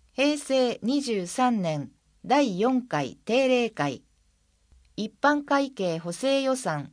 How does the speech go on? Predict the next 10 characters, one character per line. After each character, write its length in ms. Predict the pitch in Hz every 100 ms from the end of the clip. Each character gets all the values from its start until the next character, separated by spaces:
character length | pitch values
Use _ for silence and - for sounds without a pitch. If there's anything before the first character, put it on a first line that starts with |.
| _
賛 320 | - 226 269
成 260 | 285 254 247
多 160 | 233
数 280 | 208 254 262
で 100 | 170
可 140 | 151
決。 440 | 151 180 170 147 - _ _ _ _ _ _ _ _ _ - _ _
一 160 | - 277
分。 520 | 285 - 170 143 123 - _ _ _ _ _ _ -
二、 280 | 220 240